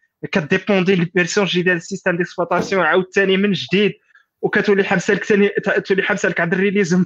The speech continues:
من تيرفع من الفوق شيبيو ولا هادشي خلاص. المهم يعني هاد البريكين سايلوز هي من، من الحوايج المهمه في، في الديفوبس كالتشر اللي تقدر تخلي الفيدباك لوب تصغرها، وفي نفس الوقت تكون لا كومونيكاسيون كتولي اسينكرون ما بين ليكيب كامله.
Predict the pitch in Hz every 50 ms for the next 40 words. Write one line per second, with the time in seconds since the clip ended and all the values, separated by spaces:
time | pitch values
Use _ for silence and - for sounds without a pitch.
0 | - - 220 196 202 202 214 - - 190 190 185 180 175 185 196 202 - - 208
1 | 202 - - - - - - - - 233 220 - 214 208 202 196 190 - - -
2 | 220 214 208 - 196 208 226 240 240 247 - _ 160 165 208 208 202 220 185 185
3 | 165 220 254 247 - 240 214 - - 226 226 220 240 285 269 - - 226 226 240
4 | 262 277 254 - _ _ _ _ _ _ - 185 226 254 - 240 214 214 - -
5 | 294 302 - - 233 233 233 226 277 320 294 277 311 330 330 302 - - 214 -
6 | - - - - - 180 160 214 226 233 226 - - - 214 202 - 285 285 277
7 | - _ 226 226 226 - - 226 214 208 202 180 - 208 185 165 185 175 - 175
8 | 160 - - - 147 135 143 151 196 269 - _ _ _ _ _ _ _ _ _
9 | 214 190 226 247 226 - 233 247 294 294 - 294 - - 269 247 254 247 - 240
10 | 247 254 254 254 254 247 277 285 277 269 269 262 254 254 254 247 - 262 240 -
11 | 269 247 254 247 247 247 247 233 240 240 233 233 - 220 - 233 - - 220 180
12 | 135 104